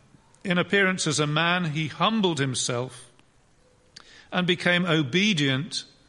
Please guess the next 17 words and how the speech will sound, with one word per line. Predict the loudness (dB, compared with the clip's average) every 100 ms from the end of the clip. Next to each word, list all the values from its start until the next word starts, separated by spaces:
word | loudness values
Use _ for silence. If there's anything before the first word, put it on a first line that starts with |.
| _ _ _ -12
to | -6 -2
death, | 2 2 0 -6 -16 -20 _ _ _ _ _ _ _ _ _ _ _
even | 0 2 2 0 -2 0
death | 0 0 -4 -10
on | -6 -6
a | -6
cross." | -6 -4 -4 -8 -8 -8 -10 -16 _ _
And | -14
you | -12
can | -10
see | -8
the | -6
stages | -6 -6 -4 -4 -4 -6 -8
there. | -6 -6 -6
So | -6 -6 -6 -12 -20 -20 -20 _
he, | -4 0 0 -2 -8 -20 -20 -12
um, | -10 -8 -10